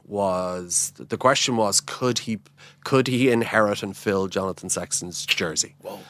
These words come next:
Speaker 2: exactly.
Speaker 1: Going to France
Speaker 2: Yeah.
Speaker 1: to play in Marseille in a volatile atmosphere.
Speaker 2: Yeah.
Speaker 1: Uh, and the answer to that question was, okay,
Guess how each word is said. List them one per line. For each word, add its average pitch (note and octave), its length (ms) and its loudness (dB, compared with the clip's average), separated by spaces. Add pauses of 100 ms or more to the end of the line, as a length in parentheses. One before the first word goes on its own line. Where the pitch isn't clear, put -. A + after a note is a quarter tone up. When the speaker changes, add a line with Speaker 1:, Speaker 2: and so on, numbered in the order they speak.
(160)
Speaker 2:
exactly. C3 300 4
Speaker 1:
Going C#3 220 8
to C3+ 140 -2
France F#2 720 2
Speaker 2:
Yeah. G2 100 -8
Speaker 1:
to B2 160 4
play A#2+ 340 4
in A#2 140 0
Marseille G2 720 4
in G#2 100 -6
a G#2 60 -2
volatile A2 560 4
atmosphere. G2 680 -2 (720)
Speaker 2:
Yeah. G2 60 0
Speaker 1:
Uh, F#2+ 400 4 (300)
and G#2+ 140 0
the A2 100 2
answer B2+ 320 4
to G#2 100 -4
that G#2+ 220 0
question F#2+ 560 -4
was, F#2 520 -2
okay, G2 400 -4